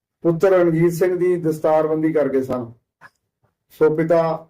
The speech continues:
ਦੇ ਸਵਰਗਵਾਸ ਹੋਣ ਤੇ ਰਣਜੀਤ ਸਿੰਘ ਮਿਸਰ ਦਾ ਸਰਦਾਰ ਮੰਨਿਆ ਗਿਆ, ਪਰ ਅਮਲੀ ਤੌਰ ਤੇ ਰਿਆਸਤ ਦਾ ਪ੍ਰਬੰਧ ਉਸ ਦੀ ਮਾਤਾ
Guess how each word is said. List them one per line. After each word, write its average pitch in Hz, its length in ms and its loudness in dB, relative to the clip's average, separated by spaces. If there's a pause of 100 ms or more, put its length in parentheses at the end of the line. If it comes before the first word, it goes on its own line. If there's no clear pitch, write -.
ਦੇ 147 160 -2
ਸਵਰਗਵਾਸ 151 600 -2
ਹੋਣ 143 340 -4
ਤੇ 135 340 0 (1000)
ਰਣਜੀਤ 156 420 0
ਸਿੰਘ 185 280 0 (760)
ਮਿਸਰ 156 220 -2
ਦਾ 160 160 0
ਸਰਦਾਰ 147 360 -4
ਮੰਨਿਆ 143 300 -2
ਗਿਆ, 151 320 -2 (720)
ਪਰ 170 300 0
ਅਮਲੀ 185 260 -2
ਤੌਰ 165 300 2
ਤੇ 175 200 0
ਰਿਆਸਤ 151 360 0
ਦਾ 165 160 -2
ਪ੍ਰਬੰਧ 160 300 -6
ਉਸ 160 180 -6
ਦੀ 165 120 -10
ਮਾਤਾ 151 680 -2